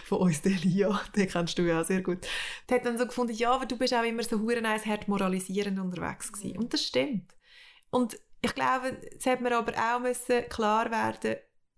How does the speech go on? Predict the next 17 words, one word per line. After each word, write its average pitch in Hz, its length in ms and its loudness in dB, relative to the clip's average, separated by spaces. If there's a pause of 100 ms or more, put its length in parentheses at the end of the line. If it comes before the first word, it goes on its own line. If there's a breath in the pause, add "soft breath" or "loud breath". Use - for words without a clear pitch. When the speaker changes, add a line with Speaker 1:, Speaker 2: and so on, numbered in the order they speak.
(540)
Speaker 1:
mit 214 300 4
den 214 100 4
Jahren 208 540 4
und 196 180 -2
mit 202 180 -2
der 196 180 0
ganzen 190 340 -2
Auseinandersetzung 233 760 -2
mit 233 160 -6
der 220 60 -4
Debatte, 214 420 0
dass - 140 -10
das, - 180 -10
glaube 220 220 -2 (100)
ich, 214 80 2
auch 214 320 0
immer 214 480 0